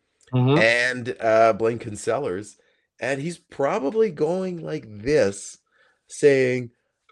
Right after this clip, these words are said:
Speaker 2: "I am going to have some serious fun." And then you throw the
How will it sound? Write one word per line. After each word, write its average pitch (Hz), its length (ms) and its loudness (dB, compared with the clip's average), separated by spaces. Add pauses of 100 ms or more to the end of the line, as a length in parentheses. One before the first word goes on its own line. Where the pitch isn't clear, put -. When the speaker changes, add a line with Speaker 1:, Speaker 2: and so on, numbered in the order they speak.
(320)
Speaker 2:
"I 127 180 -2
am 165 180 0
going 139 200 2
to 135 60 0
have 120 200 0
some 104 180 -8
serious 139 680 -2
fun." 117 360 4
And 113 220 0
then 147 120 -2
you 190 100 -2
throw 151 260 -2
the 131 160 -4